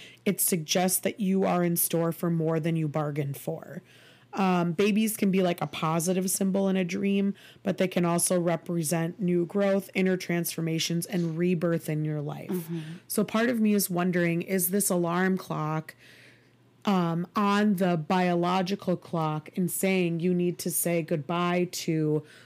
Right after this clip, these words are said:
Speaker 1: the prospects of being a mother, because I think
Speaker 2: And
Speaker 1: Rory's
Speaker 2: Rory's out of
Speaker 1: right.
Speaker 2: the house.
Speaker 1: And Rory's out of the house. And I think this is very on brand with what Rory was saying, where it's like, she, you're jealous of Sherry for having a baby with dad,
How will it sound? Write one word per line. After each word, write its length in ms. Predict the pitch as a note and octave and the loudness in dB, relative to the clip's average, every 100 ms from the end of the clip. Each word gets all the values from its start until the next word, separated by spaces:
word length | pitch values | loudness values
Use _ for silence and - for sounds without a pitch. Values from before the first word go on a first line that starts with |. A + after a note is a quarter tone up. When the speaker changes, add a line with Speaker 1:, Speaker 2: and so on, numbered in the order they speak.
| - | -4
Speaker 1:
the 60 | F#3+ | -4
prospects 720 | - E3+ F3+ - - E3 - | 0 0 2 0 -2 -4 -2
of 180 | G3+ D3+ | -4 -2
being 320 | G3 G3+ G#3+ | 0 2 2
a 80 | G3+ | 2
mother, 560 | F3 D#3 D3+ D#3 D#3+ D#3 - - _ _ _ _ _ - | 2 0 0 -2 -2 -6 -16 -20 _ _ _ _ _ -8
because 260 | F#3 G3+ G3+ | -2 0 2
I 100 | F#3+ | 0
think 300 | F#3+ F#3+ - | 2 -2 2
Speaker 2:
And 80 | F3+ | 4
Speaker 1:
Rory's 220 | F3 E3+ | 6 6
Speaker 2:
Rory's 180 | E3 E3 | 6 4
out 100 | D#3 | 4
of 40 | |
Speaker 1:
right. 100 | - | 0
Speaker 2:
the 60 | E3 | 0
house. 540 | D#3+ D3+ F#3 - - - | -2 -2 -4 -8 -6 -2
Speaker 1:
And 140 | F3 | 0
Rory's 340 | E3+ E3+ F3 | 2 2 2
out 140 | F3+ F3+ | 2 0
of 80 | F#3+ | -2
the 60 | |
house. 520 | - E3 D#3 E3 - - - - - _ - | -4 -4 -2 -2 -4 -6 -20 -20 -20 _ -4
And 340 | G3+ F#3+ F3+ F3+ | 0 2 2 0
I 100 | F3+ | -2
think 420 | - G#3 G3 F#3 F#3 | 0 2 2 -2 -2
this 320 | F#3 F#3 F#3+ | 0 2 2
is 320 | F3+ F3 - _ _ | 2 0 -4 _ _
very 400 | F3+ A#3+ A#3 A#3 | 0 2 4 2
on 220 | G3+ F#3+ F3+ | 2 2 2
brand 300 | F3 F3 E3+ | 2 2 0
with 160 | F3 | 0
what 180 | F3 G3 | -2 -2
Rory 260 | F3 E3 E3 | -2 0 0
was 160 | E3 | 0
saying, 420 | - D#3+ D#3+ F3 F3 | 0 -2 0 0 0
where 120 | D#3+ | -2
it's 180 | D#3+ E3 | -2 -2
like, 240 | D#3 - _ - F3 | -4 -6 _ -12 -10
she, 300 | - - G3 | -2 0 0
you're 200 | F#3 F#3 | 2 0
jealous 440 | D#3 E3+ E3+ F3 F3 | 2 2 2 2 0
of 120 | D#3+ | -2
Sherry 360 | - D#3+ D#3+ | -2 0 0
for 140 | D#3+ E3+ | -2 -2
having 320 | D#3+ E3 E3+ | 0 0 -2
a 40 | |
baby 320 | E3 D#3+ E3 E3+ | -2 -2 0 -2
with 180 | F3 - | -2 -2
dad, 420 | E3 D#3+ E3 | 0 0 -2